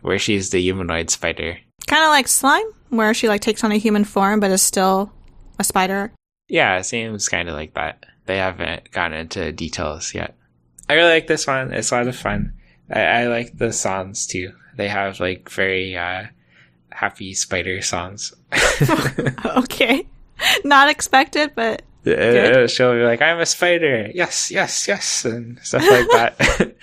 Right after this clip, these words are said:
Speaker 1: <laughs> "Weaving my webs, blah, blah, blah." I forget all the rest.
Speaker 2: Interesting. I should maybe recommend this show to a friend of mine who really likes spiders.
Speaker 1: It's a very enthusiastic show, and I think anyone who likes spiders would, would
Speaker 2: Will
Speaker 1: love
Speaker 2: like
Speaker 1: it.
Speaker 2: it?
Speaker 1: Yes.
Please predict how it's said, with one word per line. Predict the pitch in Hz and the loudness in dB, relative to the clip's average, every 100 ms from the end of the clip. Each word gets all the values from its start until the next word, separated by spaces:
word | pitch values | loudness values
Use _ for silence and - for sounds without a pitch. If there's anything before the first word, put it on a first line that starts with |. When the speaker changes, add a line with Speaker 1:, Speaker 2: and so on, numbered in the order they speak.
| - | -16
Speaker 1:
<laughs> | - - | -12 2
"Weaving | 156 170 160 151 | 6 6 4 2
my | 147 147 | 2 2
webs, | 135 139 139 139 135 - | 4 2 2 -2 -10 -4
blah, | 135 143 | 0 0
blah, | 143 | 0
blah." | 139 135 139 135 | 0 0 0 0
I | 127 | -2
forget | - 123 123 123 | 0 0 0 0
all | 120 123 | -2 0
the | 120 | 0
rest. | 110 110 - - _ | -2 -4 -8 -14 _
Speaker 2:
Interesting. | 208 190 185 175 - 180 180 190 226 - - - | -6 -4 -4 -4 -4 -6 -4 -2 -4 -8 -10 -4
I | |
should | 226 254 | -2 2
maybe | 233 233 | 4 6
recommend | 208 208 208 196 | 4 4 4 4
this | 196 - | 2 2
show | 196 | 0
to | - | 2
a | 190 | 0
friend | - 175 | 0 0
of | 175 | 0
mine | 175 | 2
who | 196 | 2
really | 175 175 | 2 0
likes | 170 - | -2 -4
spiders. | - 175 190 190 - - | -6 -6 -6 -8 -8 -6
Speaker 1:
It's | 123 | 0
a | 143 | 2
very | 139 143 143 139 | 4 4 4 2
enthusiastic | 127 131 120 123 110 - 107 - | 0 0 0 0 0 -2 -6 -4
show, | - 90 92 | -2 -2 -2
and | 98 107 | -2 -2
I | 107 | -2
think | 117 110 | -6 -4
anyone | 113 110 107 110 | -4 -4 -4 -4
who | 113 101 | -2 -2
likes | 98 - | -2 -2
spiders | - 92 85 85 87 | -2 -4 -4 -8 -10
would, | 95 90 90 | -10 -10 -8
would | - | -2
Speaker 2:
Will | 214 | 2
Speaker 1:
love | 202 208 | 4 4
Speaker 2:
like | 185 | 2
Speaker 1:
it. | 185 247 339 | -2 -4 -6
Speaker 2:
it? | - _ | -12 _
Speaker 1:
Yes. | - - - - - | -6 -6 -4 -8 -10